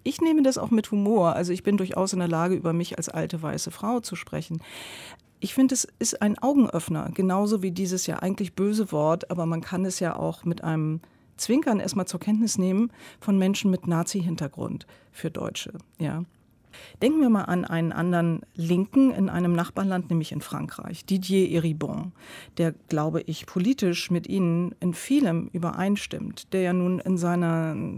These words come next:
Autobiografie Rückkehr nach Reims eindrücklich beschrieben hat, er kommt aus einer kommunistischen Familie, aus einem komplett kommunistischen Milieu, was aber extrem homophob war. Das hat ja sein Leben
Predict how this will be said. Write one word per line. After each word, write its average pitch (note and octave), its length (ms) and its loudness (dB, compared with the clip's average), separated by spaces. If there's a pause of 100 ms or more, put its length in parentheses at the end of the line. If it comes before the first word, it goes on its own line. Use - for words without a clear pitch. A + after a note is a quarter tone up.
(100)
Autobiografie F#3+ 880 -2
Rückkehr G#3 380 0
nach F3 200 0
Reims G#3+ 460 2 (380)
eindrücklich G#3+ 580 0
beschrieben C4 540 2
hat, A3 240 0 (340)
er F#3 120 -2
kommt D4+ 500 0
aus A3+ 160 2
einer F3+ 400 0
kommunistischen G#3 800 2
Familie, F#3 580 0
aus E3 140 -6
einem E3 140 -2
komplett G3+ 380 -4
kommunistischen G3+ 880 0
Milieu, F3 440 0
was - 160 -6
aber - 220 -10
extrem C#4+ 680 -2
homophob A3+ 600 -2
war. - 280 -8 (960)
Das G3+ 240 -2
hat C4 180 -4
ja G#3 220 -2 (180)
sein F3+ 320 0
Leben F#3+ 580 -2